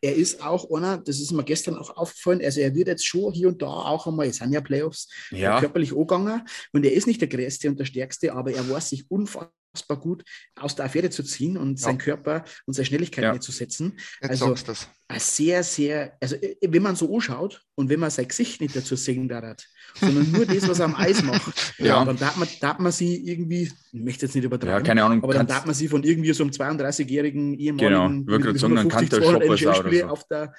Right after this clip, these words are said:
Speaker 2: In
Speaker 1: auf der,
Speaker 2: jünger.
Speaker 1: auf der hohen Kante haben. Also ich
Speaker 3: Ja.
Speaker 1: sag das jetzt vielleicht ein bisschen überspitzt gesagt,
Speaker 2: Ja, ja.
Speaker 1: aber da darf man auf alle Fälle meinen, das ist ein
Speaker 3: Ein Routinier,
Speaker 1: gestandener
Speaker 3: ja.
Speaker 1: deutscher D-L-Spieler,
Speaker 3: Ja.
Speaker 1: Verteidiger.
Speaker 2: Und ganz ehrlich,
Speaker 1: Absolut.
Speaker 2: weil, weil,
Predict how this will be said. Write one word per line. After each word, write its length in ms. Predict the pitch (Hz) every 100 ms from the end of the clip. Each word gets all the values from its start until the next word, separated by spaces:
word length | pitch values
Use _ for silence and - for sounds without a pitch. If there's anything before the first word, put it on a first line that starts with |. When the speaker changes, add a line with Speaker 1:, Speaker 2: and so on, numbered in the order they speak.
| - - -
Speaker 2:
In 80 |
Speaker 1:
auf 40 | 110
der, 100 | 104
Speaker 2:
jünger. 180 | 104 92
Speaker 1:
auf 140 | 143
der 120 | - 139
hohen 180 | 175 -
Kante 360 | 143 185 160
haben. 260 | 147 170 165 - - 139
Also 140 | 123
ich 80 | 117
Speaker 3:
Ja. 60 |
Speaker 1:
sag 60 | 123
das 80 | -
jetzt 140 | 120
vielleicht 200 | 123 123
ein 60 | 131
bisschen 160 | 127 120
überspitzt 320 | 120 143 -
gesagt, 260 | 135 135 - -
Speaker 2:
Ja, 140 | 104 113
ja. 100 | 117
Speaker 1:
aber 140 | 127
da 160 | 131 127
darf 280 | 127 135 180
man 140 | 156
auf 160 | 131 131
alle 140 | 156
Fälle 240 | 160 147
meinen, 340 | 131 127 147 143
das 120 | 127
ist 100 | 143
ein 60 | 135
Speaker 3:
Ein 80 | 131
Routinier, 320 | 170 131 156 143
Speaker 1:
gestandener 200 | 151 127
Speaker 3:
ja. 40 | 120
Speaker 1:
deutscher 340 | 143 135 131 - 131
D-L-Spieler, 800 | 131 123 120 123 131 113 104 -
Speaker 3:
Ja. 60 | 117
Speaker 1:
Verteidiger. 320 | - 110 113
Speaker 2:
Und 40 |
ganz 220 | 127 123 107
ehrlich, 240 | 131 131 131
Speaker 1:
Absolut. 120 | 113
Speaker 2:
weil, 180 | 120 -
weil, 200 | 104 113